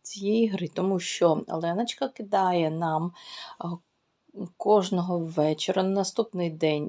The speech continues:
два кубики. В кубиках шість гранів. Отакі номерки випадають, такі номери ми повинні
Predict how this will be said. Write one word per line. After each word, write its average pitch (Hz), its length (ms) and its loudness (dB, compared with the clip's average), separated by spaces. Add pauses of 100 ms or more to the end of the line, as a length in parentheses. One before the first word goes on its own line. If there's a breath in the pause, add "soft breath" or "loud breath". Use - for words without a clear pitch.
(120)
два 160 420 2 (680)
кубики. 147 540 -4 (520 loud breath)
В - 60 -20
кубиках 254 520 4
шість - 480 -4
гранів. 151 640 -4
Отакі 196 440 -2
номерки 180 420 -4
випадають, 214 680 2 (1120)
такі - 240 -12
номери 160 500 -6 (300)
ми 147 200 -8
повинні 196 600 -8